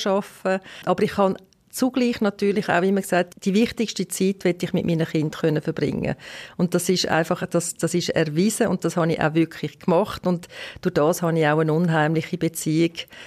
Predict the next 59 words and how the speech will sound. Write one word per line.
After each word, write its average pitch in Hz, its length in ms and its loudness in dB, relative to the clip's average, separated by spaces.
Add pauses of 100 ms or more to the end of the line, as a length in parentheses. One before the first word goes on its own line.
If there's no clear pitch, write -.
(160)
äh, 156 140 2
mit 160 160 2
meinen 147 240 0
Kindern, 156 420 -6
oder? 170 220 -6
Also 160 200 0
es - 320 -6
gibt 175 180 -4
einfach 175 260 0
gewisse 190 440 0
Sachen, 170 580 0
wo 165 220 2
man 170 180 2
einfach, 170 680 0
wo 175 80 0
man 165 140 2
einfach 160 200 0
muss 170 160 -2
sagen, 165 280 -2
dort 165 260 2
muss 160 240 2
man 160 160 0 (100)
einfach 143 340 -2
dabei 180 320 -2
sein 202 160 -2
und - 60 -10
das - 180 -2
darf 160 260 0
man 170 220 0
nicht 156 240 0
verpassen. - 680 -4 (640)
Und, 165 300 0
äh, 151 240 4
und - 160 -2
das 170 140 0
habe 160 160 4
ich - 100 -2
auch, 139 320 0
habe 151 220 0
ich - 100 -2
auch 147 100 2
sehr, 143 320 2
sehr, 143 440 0
äh, 131 200 2
gepflegt. - 380 -4
Ich - 60 -6
meine, 147 140 0
gerade 165 200 -2
das 160 200 -2
Wochenende 165 560 0
haben 147 140 2
wir 143 100 0
wieder 147 240 0
von - 160 -4
den - 100 -2
Kindergeburtstagen 170 1040 0
erzählt. 165 440 -2
Das 147 120 -2
ist - 280 -2